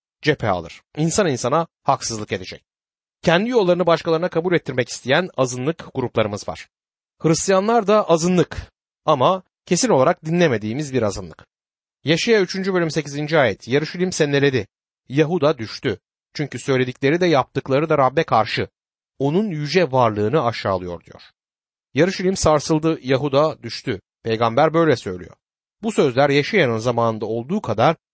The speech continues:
şimdi de doğrudur. Günümüzdeki uluslara işaret edip, "Şehirlerimiz mahvoldu." diyen fazla Tanrı adamı yok. Çünkü yaptıkları da söyledikleri de Rabbe karşıdır. Onun yüce varlığını aşağılarlar. Bu sözler bölümün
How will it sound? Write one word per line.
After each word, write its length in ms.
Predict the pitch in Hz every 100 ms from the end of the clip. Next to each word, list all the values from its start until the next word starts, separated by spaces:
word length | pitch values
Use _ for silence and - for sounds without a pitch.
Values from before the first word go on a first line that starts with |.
| _
şimdi 360 | - 247 160 113
de 300 | 165 175 151
doğrudur. 400 | 113 107 95 - - _ _ _ _ _
Günümüzdeki 480 | 147 170 160 170 202
uluslara 400 | 147 - 147 123
işaret 360 | 107 120 127
edip, 220 | 139 175 - _ _ -
"Şehirlerimiz 640 | - 165 175 175 180 180
mahvoldu." 560 | 160 202 175 135 117 107
diyen 280 | 113 160 190 _ _
fazla 360 | - 160 135 113
Tanrı 360 | - 147 117
adamı 240 | 101 98 98
yok. 320 | 87 - - _ _ _ _ _
Çünkü 240 | - 196 240
yaptıkları 560 | 202 - 208 - 196
da 100 | 208
söyledikleri 680 | 185 170 156 156 - 156 156
de 160 | 180 180
Rabbe 280 | 143 135 156
karşıdır. 580 | 113 101 - 107 - _ _ _ _ _
Onun 180 | 147 202
yüce 340 | 233 165 208 147
varlığını 460 | 113 107 110 139
aşağılarlar. 720 | 104 - 101 92 90 85 - - -
Bu 80 | 180
sözler 440 | 147 104 120 156
bölümün 360 | 123 113 156